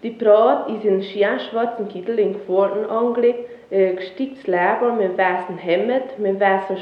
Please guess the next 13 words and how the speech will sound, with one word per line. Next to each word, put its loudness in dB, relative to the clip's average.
Schürz -2
und 0
ein 0
gesticktes -12
Pantal. 0
Und 4
hinten 0
im 2
Zopf 0
hat 2
sie 0
braune 2
Maschen. -2